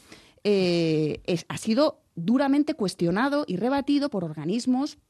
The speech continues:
poco sospechosos de ser radicales, como el propio Fondo Monetario Internacional o la Unión Europea, que critican que se hagan políticas fiscales a través de las bonificaciones fiscales.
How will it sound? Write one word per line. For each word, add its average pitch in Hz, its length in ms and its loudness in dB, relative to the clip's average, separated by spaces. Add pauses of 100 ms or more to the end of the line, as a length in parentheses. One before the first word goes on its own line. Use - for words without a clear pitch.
(160)
poco 196 640 0
sospechosos 202 800 -4
de 160 80 -8
ser 170 240 -4
radicales, 220 680 2 (160)
como 185 160 -2
el - 80 -6
propio 196 240 -4
Fondo 196 260 -2
Monetario 190 320 -2
Internacional 202 680 -2 (180)
o 175 80 -4
la 156 100 -2
Unión 214 240 2
Europea, 294 580 2 (220)
que 220 140 0
critican 311 500 4
que 220 80 -4
se 247 120 -2
hagan 247 180 2
políticas 294 600 0
fiscales 254 600 0
a 208 80 -2
través 202 300 -4
de 220 60 -6
las 208 140 -6
bonificaciones 180 760 -6
fiscales. 247 540 -6